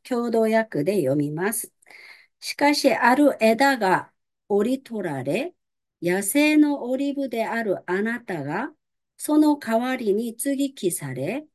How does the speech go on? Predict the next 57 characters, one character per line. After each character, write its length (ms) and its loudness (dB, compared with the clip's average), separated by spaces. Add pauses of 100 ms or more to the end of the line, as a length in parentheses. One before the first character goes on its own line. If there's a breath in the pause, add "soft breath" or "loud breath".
(340)
根 220 0
か 220 -2
ら 140 0
豊 400 -4
か 160 -2
な 180 4
養 320 0
分 140 -6
を 560 0
受 160 -4
け 180 -2
る 160 -6
よ 180 -4
う 40 -4
に 200 0
な 180 -4
っ 160 -20
た 140 -6
か 200 -6
ら 160 -6
と 220 -10
い 100 -6
っ 300 -20
て、 240 -2 (600)
折 320 2
り 40 -14
取 220 -2
ら 140 -2
れ 140 0
た 300 -2
枝 280 -2
に 200 0
対 300 -6
し 100 -12
て 140 -6
誇 440 -2
っ 20 -20
て 180 -4
は 160 -4
な 160 -4
り 100 -8
ま 180 -6
せ 160 -6
ん。 100 -8 (640)
誇 360 -4
っ 40 -20
た 200 -6
と 180 -6
こ 180 -4
ろ 180 -2
で、 260 -4 (320)
あ 140 -2
な 160 2
た 200 -6
が 180 -6
根 220 0
を 220 -6